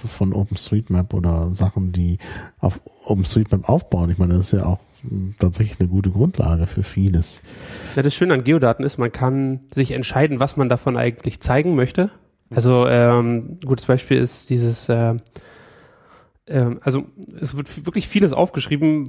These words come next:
Speaker 2: was man wo findet. Es gibt zum Beispiel, ähm, ich kenne zum Beispiel Feuerwehrmänner, die, äh, tragen die Positionsdaten von Hydranten ein. Die sind jetzt für den normalen Benutzer wahrscheinlich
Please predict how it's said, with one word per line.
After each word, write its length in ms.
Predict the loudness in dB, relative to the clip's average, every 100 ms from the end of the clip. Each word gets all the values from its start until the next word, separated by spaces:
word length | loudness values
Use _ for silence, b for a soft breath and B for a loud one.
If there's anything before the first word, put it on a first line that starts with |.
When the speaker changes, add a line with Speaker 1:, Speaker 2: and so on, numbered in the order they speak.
| -2
Speaker 2:
was 160 | 0
man 160 | 0 0
wo 60 |
findet. 260 | -2 0 -2
Es 40 |
gibt 140 | -4 -8
zum 120 | 0
Beispiel, 720 | 2 2 -2 2 4 4 0 -2
ähm, 640 | 0 0 0 -2 -4 -6
ich 100 | -2
kenne 140 | -2
zum 140 | 0 -2
Beispiel 160 | 0
Feuerwehrmänner, 580 | -2 2 2 2 0 -2 -4 _ _ -16
die, 460 | -8 -2 0 0 0
äh, 160 | 0
tragen 680 | -2 0 2 2 0 0 0
die 100 | -2
Positionsdaten 800 | -2 -4 0 0 2 0 0 -2
von 120 | -2
Hydranten 460 | 0 0 0 -2 -4
ein. 280 | -2 -2 -2 _ _ _ -20 B B B B B B
Die 80 | 0
sind 160 | 2 2
jetzt 160 | -2
für 260 | -2 2 2
den 200 | 4 4
normalen 320 | 4 4 4
Benutzer 300 | 0 -2 -2
wahrscheinlich 360 | 0 0 -2 -4